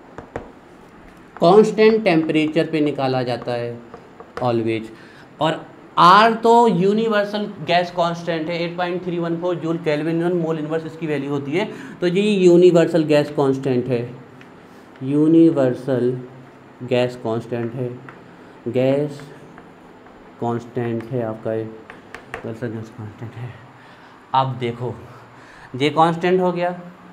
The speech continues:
एक कांस्टेंट हो गया, एक कांस्टेंट हो गया, बचा क्या? V proportional एन, यही बचा आपका।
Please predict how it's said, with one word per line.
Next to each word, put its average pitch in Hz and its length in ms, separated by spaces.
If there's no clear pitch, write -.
एक 160 180
कांस्टेंट 170 480
हो 180 100
गया, 175 160
एक 156 220
कांस्टेंट 131 400
हो 113 80
गया, 107 200
बचा 120 360
क्या? 120 280
V 139 240
proportional 147 680
एन, 156 220
यही 139 200
बचा 180 260
आपका। 208 300